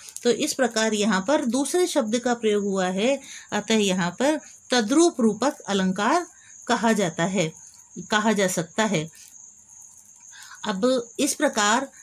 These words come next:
जब उपमेय पर उपमान का आरोप किया जाता है तो रूपक अलंकार होता है। संक्षेप में हम केवल इतना अच्छे से जान लें कि जब उपमेय पर उपमान का आरोप किया जाता है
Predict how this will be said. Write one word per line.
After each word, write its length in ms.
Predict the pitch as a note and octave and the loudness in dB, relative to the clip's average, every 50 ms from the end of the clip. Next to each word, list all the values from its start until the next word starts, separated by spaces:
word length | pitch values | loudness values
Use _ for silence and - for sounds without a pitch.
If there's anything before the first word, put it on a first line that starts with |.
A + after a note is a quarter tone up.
| - - | -8 -2
जब 200 | G3+ C#4+ D#4+ D#4 | 0 2 2 2
उपमेय 540 | - G#3+ A3+ A3+ G#3+ G3 G#3 A3 A#3 C4+ D4 - | 2 0 0 0 -2 -2 0 2 2 2 2 0
पर 280 | - A#3 A3+ A#3+ C4 C4 - | 2 2 2 2 0 -2 -4
उपमान 520 | A#3 A3 A3 A3 A3 A3+ B3+ C#4 D#4 D#4 D4+ | -4 -2 0 2 4 4 6 6 4 2 2
का 120 | - D4 C4 | 0 0 0
आरोप 440 | A3+ G3+ F#3 F#3 G#3+ B3+ D#4 D#4 | 2 2 2 2 2 2 0 0
किया 280 | - - B3 A3+ G#3+ G#3 | -2 0 2 2 2 2
जाता 300 | F3+ F#3+ F#3 F3 - G3 | 2 0 -2 -2 -2 -4
है 340 | G3+ F#3+ A3 A#3 B3+ C4 B3+ - - - - - - - | -4 0 0 0 0 0 -2 -4 -10 -20 -20 -16 -4 0
तो 120 | F4+ F#4 F4+ | 2 4 4
रूपक 440 | C#4+ A#3+ G#3+ - - C4 D4+ - - | 4 4 4 2 2 -2 -2 -2 -2
अलंकार 480 | G3+ G#3+ G3 F#3 F#3 G3 G#3 A3+ A#3+ G#3 | -2 -2 0 -2 -2 0 0 0 0 0
होता 320 | F#3 F#3 F3 - F#3+ A3 | -2 -4 -4 -2 0 0
है। 200 | A3+ A3 E3 D#3 D#3+ - - - - - - - | 2 2 0 -2 -2 -6 -14 -20 -20 -20 -14 -8
संक्षेप 520 | - - G3 F#3+ F#3 - - A#3 A3+ A3+ A3+ A3 | -4 -2 0 0 0 2 2 2 2 2 2 0
में 300 | G3+ G3+ A3+ B3+ C4+ B3+ - - - - - - | 0 2 2 0 0 -2 -6 -12 -20 -20 -12 -6
हम 180 | - A3 G#3+ G#3 | -4 -4 -4 -4
केवल 400 | G#3+ - A3+ B3+ D#4 F#4 F4+ E4 - A3 | -2 0 0 2 4 2 2 2 0 -2
इतना 320 | A3+ A3+ C#4+ D4+ D#4 C4 A#3 - | -2 0 0 0 0 0 -2 -2
अच्छे 240 | A#3 A#3 - F4+ F#4+ | -4 -2 0 0 2
से 180 | - - D#4 A#3 | 2 2 2 2
जान 240 | A3+ A3 G3+ F#3+ F#3+ | 2 2 2 2 0
लें 320 | G3 G3 G3+ A#3 C4+ C4 - - - - - - - - | 0 0 0 0 0 0 -2 -8 -16 -20 -20 -10 -4 -2
कि 200 | A3+ G#3+ F#3 - - - - - - F3 | -2 -2 -2 -6 -14 -20 -20 -18 -14 -10
जब 260 | E3+ - B3 C4 C#4+ D#4 | -4 -2 0 0 2 2
उपमेय 580 | C#4 - A3 A3+ A3 G3+ G3+ G#3+ A#3 C4 C#4+ B3 | 2 0 0 0 0 0 2 2 2 2 2 2
पर 220 | - C#4+ C#4+ C4+ | 2 0 0 0
उपमान 540 | - - - - G3 G3 G3+ G3+ G#3+ G#3+ A3 | -2 -4 -4 -4 -2 0 0 0 0 0 0
का 120 | A3 A3 G3+ | -2 -2 -4
आरोप 460 | - - F3+ F3+ G3 A#3+ D#4 - - - | -2 -2 -2 0 0 0 0 -2 0 0
किया 220 | A#3+ A3 F#3+ F#3 | 2 2 2 2
जाता 300 | E3+ F3 E3+ E3+ - F3 | 2 0 -2 -2 -4 -6
है 360 | F3 E3+ F#3 G3 A#3 C4+ C#4 | -4 -4 -2 -2 -2 -2 -4